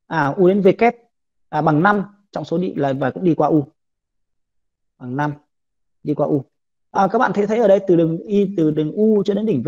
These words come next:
của đấy tôi có hai đường đúng không ạ? Thì chứ không phải, xin lỗi, không phải hai đường mà nhiều đường lắm. Nhưng mà ở đây tôi, tôi chỉ xét những đỉnh, các đỉnh mà có nối trực tiếp với đỉnh U thôi. Bằng, bằng năm. Tức là cái đường vòng vòng trên đây này. Và đi qua đỉnh U. U đến X gì? Bằng một.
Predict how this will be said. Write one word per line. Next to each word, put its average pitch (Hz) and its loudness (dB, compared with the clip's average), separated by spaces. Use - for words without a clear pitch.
của 165 2
đấy 160 4
tôi 170 -2
có 185 -6
hai 190 -2
đường 160 4
đúng 147 -2
không 202 -4
ạ? - -20
Thì - -20
chứ 220 6
không 220 0
phải, 143 -4
xin 196 -8
lỗi, 220 -2
không - -16
phải 160 -8
hai 165 -2
đường 160 2
mà 139 -2
nhiều 151 4
đường 147 4
lắm. 180 -2
Nhưng 190 -2
mà 185 4
ở 160 4
đây 170 4
tôi, 175 0
tôi 175 0
chỉ 151 -2
xét 208 -6
những 202 -6
đỉnh, 160 -2
các 180 -4
đỉnh 147 0
mà 120 -10
có 151 -8
nối 180 -4
trực 202 -2
tiếp 208 4
với 208 -4
đỉnh 170 -4
U 143 -4
thôi. 151 -4
Bằng, 123 -8
bằng 127 -10
năm. 151 -2
Tức 185 -14
là 160 -8
cái 160 -4
đường 123 -2
vòng 123 -8
vòng 117 -4
trên 139 -2
đây 135 -6
này. 113 -14
Và 123 -12
đi 139 0
qua 143 -2
đỉnh 117 -4
U. 131 -2
U 202 2
đến 208 2
X - -14
gì? 156 0
Bằng 127 -4
một. 117 -2